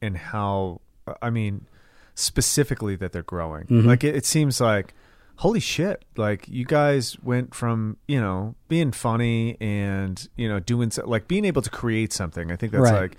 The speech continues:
Speaker 1: uh, okay, a lot of people fall apart on ideas, right? Like, you, it, kind of to tear it down, you go, like, uh,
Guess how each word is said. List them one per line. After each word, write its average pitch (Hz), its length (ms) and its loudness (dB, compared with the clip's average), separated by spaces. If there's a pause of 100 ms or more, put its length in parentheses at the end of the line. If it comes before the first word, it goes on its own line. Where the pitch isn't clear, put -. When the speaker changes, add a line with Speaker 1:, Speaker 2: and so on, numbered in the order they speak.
(340)
Speaker 1:
uh, - 160 -6
okay, 117 300 2
a 107 80 0
lot 139 180 4
of 131 60 0
people 113 500 0 (480)
fall 139 340 4
apart 113 400 0
on 107 140 -4
ideas, 90 560 -6
right? 98 220 -4
Like, 107 180 -6
you, 120 200 0
it, 147 400 -4
kind 117 200 0
of 95 80 -2 (520)
to 123 120 -2
tear 113 280 0
it 95 100 -4
down, 95 240 0
you 95 100 -4
go, 98 220 0
like, 90 260 -2 (560)
uh, 98 280 0